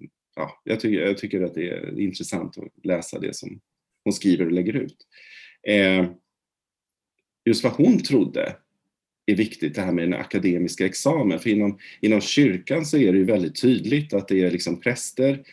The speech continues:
och i viss mån diakoner, men framförallt präster som får, som har de höga posterna inom kyrkan. Eh, och bara för att du har en akademisk examen så gör det inte dig till en bra chef. Du blir inte en bra kyrkoherde bara för att du har läst,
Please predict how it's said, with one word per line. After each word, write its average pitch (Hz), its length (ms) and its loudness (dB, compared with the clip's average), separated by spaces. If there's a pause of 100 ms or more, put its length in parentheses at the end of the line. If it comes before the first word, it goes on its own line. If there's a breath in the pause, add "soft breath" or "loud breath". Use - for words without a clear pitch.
(260 loud breath)
och - 120 0
i 107 40 2
viss 95 260 0
mån 92 160 2
diakoner, 65 680 -4
men 92 180 0
framförallt 110 400 -4
präster 117 360 -4
som 127 220 -2
får, 87 400 0 (280 soft breath)
som 95 200 -6
har 80 140 -2
de 87 140 -2
höga 104 360 -2
posterna - 640 -6
inom - 180 -2
kyrkan. - 600 -6 (520 soft breath)
Eh, 92 100 -2
och 90 80 -2
bara 101 220 2
för 120 120 -4
att 113 80 -4
du 127 60 -2
har 107 140 0
en 90 60 0
akademisk 90 640 -2
examen 110 600 -2
så 90 180 -6
gör 95 260 0
det 92 80 4
inte 90 160 -2
dig 87 200 -4
till 85 120 -6
en 90 100 -2
bra 87 220 -2
chef. - 380 -6 (600 soft breath)
Du 104 80 -2
blir 98 180 2
inte 92 140 -2
en - 80 0
bra 92 160 0
kyrkoherde 92 600 -2
bara 85 200 -2
för 95 100 -8
att 80 80 -8
du 92 60 -4
har 85 40 -2
läst, 85 360 -6